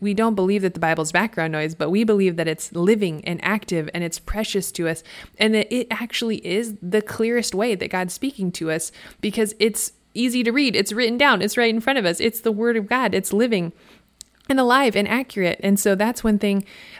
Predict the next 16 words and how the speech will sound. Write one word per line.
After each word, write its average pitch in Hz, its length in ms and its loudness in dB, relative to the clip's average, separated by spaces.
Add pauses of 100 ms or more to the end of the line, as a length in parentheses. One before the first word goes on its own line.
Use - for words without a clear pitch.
um, 175 380 -2
as 196 180 0
you're 185 80 0
spending 202 540 0
time 190 600 -4
and 180 240 -2
kind 196 200 -2
of 180 100 -6
cultivating 185 640 -2
this 170 180 -6
relationship 180 640 -2
with 170 180 -6
the 165 80 -4
Lord, 160 340 -4 (260)
it's - 180 -4
actually 220 400 0